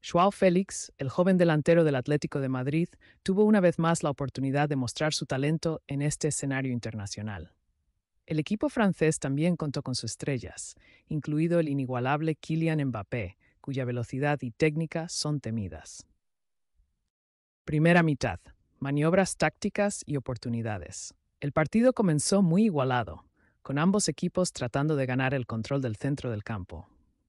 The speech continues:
Portugal mostró desde el principio que no solo querían depender de contraataques,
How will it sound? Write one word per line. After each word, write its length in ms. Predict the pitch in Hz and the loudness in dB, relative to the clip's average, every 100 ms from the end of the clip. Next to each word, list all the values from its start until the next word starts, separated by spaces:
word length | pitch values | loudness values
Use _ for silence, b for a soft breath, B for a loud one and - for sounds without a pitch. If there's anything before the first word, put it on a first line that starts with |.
| _ _ | _ _
Portugal 440 | 151 131 151 170 | -6 -2 4 6
mostró 340 | 196 160 - 170 | 6 2 2 2
desde 200 | 156 143 | 2 0
el 80 | |
principio 640 | 127 131 - 180 - 175 190 _ | -2 -4 -2 -2 0 0 -2 _
que 80 | - | -2
no 140 | 151 185 | 2 4
solo 280 | 220 202 | 4 4
querían 340 | 180 151 156 143 | 2 2 2 0
depender 420 | 131 117 127 135 | 0 0 0 0
de 80 | 127 | -2
contraataques, 920 | 120 113 104 104 117 - - - - | -6 -6 -8 -6 -6 -6 -14 -16 -20